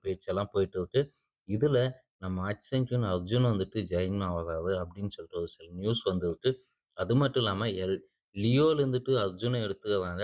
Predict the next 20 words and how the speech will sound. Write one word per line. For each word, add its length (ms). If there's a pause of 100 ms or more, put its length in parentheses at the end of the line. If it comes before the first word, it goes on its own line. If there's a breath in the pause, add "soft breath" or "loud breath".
அதே 280
மாதிரி 300
லியோல 320
இருந்துட்டு 340 (360 soft breath)
லியோ 280
தாஸ், 320
அதாவது 460
நம்ம 180 (120)
தளபதியும் 720
வந்துட்டு 320 (120)
இது, 220
இந்த 260
படத்துல 360 (580 soft breath)
ஜாயின் 320
பண்றாரு. 520 (100)
அதுக்கான 540
போர்ஷன் 440
எல்லாம் 280 (480 soft breath)
நம்ம 240
லியோ 300